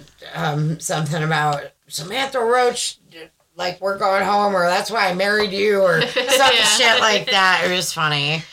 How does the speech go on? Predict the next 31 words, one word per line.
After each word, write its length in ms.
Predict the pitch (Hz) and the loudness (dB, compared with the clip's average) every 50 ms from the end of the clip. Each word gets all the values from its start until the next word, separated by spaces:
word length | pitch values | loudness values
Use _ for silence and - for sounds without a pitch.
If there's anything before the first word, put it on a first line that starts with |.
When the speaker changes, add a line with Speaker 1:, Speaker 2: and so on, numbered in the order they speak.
| - - - - - - _ - | -20 -20 -20 -20 -20 -20 _ -4
Speaker 1:
Um, 300 | 175 180 175 170 170 180 | -2 0 0 0 0 -2
we 120 | 185 196 | -2 -2
do 220 | 185 165 196 196 | -2 -2 -2 -2
need 340 | 190 185 180 180 175 175 160 160 | -2 -2 -2 -2 -2 -4 -4 -4
to, 520 | - - 185 175 165 160 160 165 160 - - | -4 -4 -2 -2 0 0 0 -2 -4 -6 -10
to 240 | - - 165 165 156 | -12 -10 -6 -6 -4
share 360 | 143 - 180 175 165 165 165 | -4 -2 -2 0 0 0 0
those 440 | 156 151 147 147 147 160 156 - - | 0 0 0 0 0 -2 -2 -4 -6
<laughs> 60 | - | -10
because 760 | 175 175 - - 240 254 233 190 180 - - - - - - - 233 - - - - - - - - 175 185 - - - - - - | -12 -12 -10 -4 -2 -2 -2 -2 -2 -4 -6 -8 -10 -16 -16 -14 -16 -14 -14 -14 -8 -2 -2 -2 -2 -2 -8 -10 -10 -12 -12 -12 -4
it 280 | - 196 196 208 202 - - - - - _ _ 220 202 185 - - _ _ | -2 0 0 0 -2 -4 -10 -18 -20 -20 _ _ -10 -10 -10 -10 -12 _ _
might 100 | 185 202 220 | -6 -4 -2
have 80 | 208 | -2
been 120 | 180 170 165 | -2 -2 0
the 80 | 170 | 0
one 180 | 175 180 180 175 | 0 0 0 0
time 220 | 160 180 175 170 | -2 -2 0 0
Abby 240 | 170 170 170 170 165 | 0 0 0 0 -2
broke 280 | 151 147 180 175 170 165 | -2 0 -2 -2 -2 -4
a 60 | 156 | -6
fucking 260 | - 196 - 160 156 | -8 -8 -8 -8 -10
smile 380 | - - 180 175 180 175 170 156 | -8 -4 0 0 2 2 0 0
that 200 | 139 139 143 143 | 0 -2 -4 -6
day 320 | 139 143 143 143 156 170 | -8 -6 -4 -4 -2 -2
and 80 | 165 147 | -2 -2
actually 380 | 147 160 160 - - 170 165 160 | -2 -2 -2 -2 -4 -2 -2 -2
had 160 | 170 165 151 | 0 -2 -2
a 40 | 151 | -2
giggle. 480 | 143 185 180 139 143 139 147 143 - _ _ _ _ _ _ - - _ _ _ _ _ _ _ - - _ - - _ _ _ _ _ _ _ | -2 -2 -2 -2 -2 -2 -2 -4 -6 _ _ _ _ _ _ -20 -20 _ _ _ _ _ _ _ -20 -20 _ -20 -20 _ _ _ _ _ _ _
<laughs> 0 | |
Speaker 2:
I 80 | - - | -8 -6